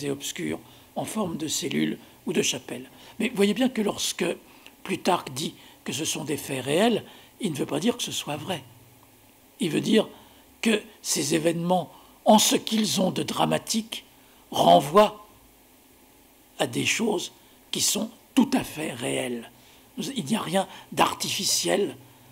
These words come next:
dans cette représentation. Alors,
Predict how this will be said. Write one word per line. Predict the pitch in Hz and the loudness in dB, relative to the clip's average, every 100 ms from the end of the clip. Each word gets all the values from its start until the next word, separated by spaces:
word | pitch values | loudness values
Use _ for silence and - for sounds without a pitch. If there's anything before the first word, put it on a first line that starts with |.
| - | -14
dans | - | -8
cette | 143 175 - | -4 -4 -4
représentation. | - 151 - 123 131 - - - - - - - - - - - - - - - - - - | -4 -4 -6 -6 -8 -8 -6 -6 -6 -12 -20 -20 -20 -20 -20 -20 -20 -20 -20 -20 -20 -8 0
Alors, | 185 - | 2 2